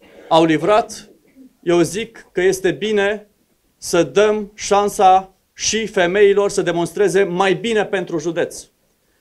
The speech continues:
Marinela este o profesionistă. Marinela conduce o firmă împreună cu soțul ei în mediul privat și nu o să vă vine să credeți.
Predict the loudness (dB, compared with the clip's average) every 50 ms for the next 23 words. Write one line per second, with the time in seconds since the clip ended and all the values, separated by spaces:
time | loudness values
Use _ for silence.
0 | _ _ 0 0 0 2 2 0 0 0 0 0 0 -2 0 0 -4 -2 -2 -2
1 | -2 0 0 0 0 -2 -4 -4 -8 -10 -10 -10 _ _ _ _ _ _ _ _
2 | _ _ _ _ _ _ _ _ _ _ _ _ _ _ _ _ -2 2 2 4
3 | 4 2 2 2 2 2 2 2 2 0 -4 -8 _ _ _ _ _ _ _ _
4 | _ _ _ _ _ _ -2 -2 -2 0 -2 0 2 4 4 4 4 2 0 -4
5 | -4 -2 -2 -2 0 -2 -2 -6 -10 -20 _ _ _ _ _ _ _ _ _ _
6 | _ _ _ _ _ _ _ _ _ -8 -6 -2 0 2 2 4 4 2 0 0
7 | -2 0 2 2 2 2 0 -2 -2 -2 -2 0 0 0 -2 -4 -8 _ _ _
8 | _ _ _ _ _ _ _ _ _ _ _ _ _ _ _ _ _ _ _ _
9 | _ _ _ _ _ _ _ _ 4 4 4 4 4 0 -2 -4 -8 -14 -8 -2
10 | 0 0 2 2 2 0 0 -2 -4 -4 0 2 2 2 2 2 -4 -10 -20 _
11 | _ _ _ _ _ _ _ _ _ _ _ _ _ _ -10 -4 -2 0 2 4
12 | 4 4 4 2 0 0 0 -2 -4 -2 -2 -2 0 0 -2 -4 -6 -14 -18 -20